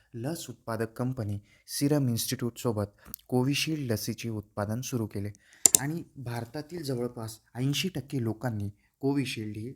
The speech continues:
लस घेतली. आता ही गोष्ट जेव्हा चर्चेत आली, त्याचे कारण म्हणजे AstraZenecaने ब्रिटनमधील कोर्टात दिलेली कबुली.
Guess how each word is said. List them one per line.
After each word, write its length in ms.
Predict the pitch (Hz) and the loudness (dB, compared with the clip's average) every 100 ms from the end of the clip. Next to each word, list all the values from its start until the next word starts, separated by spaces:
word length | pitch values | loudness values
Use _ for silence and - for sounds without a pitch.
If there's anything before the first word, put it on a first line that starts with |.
| - | -8
लस 240 | 117 113 - | -8 -8 -12
घेतली. 280 | 104 104 104 _ _ _ _ _ _ _ _ _ _ _ _ _ - - - | -12 -14 -18 _ _ _ _ _ _ _ _ _ _ _ _ _ 6 6 6
आता 220 | 131 190 | 4 4
ही 140 | 196 | 4
गोष्ट 320 | 165 170 - | 4 4 2
जेव्हा 240 | 180 160 170 | 0 2 2
चर्चेत 420 | 143 123 - 139 | 0 0 -2 -2
आली, 240 | 117 110 113 | -2 -2 -2
त्याचे 220 | 117 - | 0 2
कारण 300 | 156 127 131 | 6 8 8
म्हणजे 380 | 139 131 117 110 - - - | 10 8 6 2 0 -12 -2
AstraZenecaने 960 | 151 - - 185 139 139 135 123 107 104 | 2 4 4 4 6 6 6 2 2 0
ब्रिटनमधील 720 | 113 120 151 147 139 123 131 | 2 4 4 4 2 2 0
कोर्टात 440 | 139 - 113 120 123 | 2 2 2 2 0
दिलेली 400 | 120 107 104 120 - | 0 0 0 0 0
कबुली. 340 | 117 107 | 2 2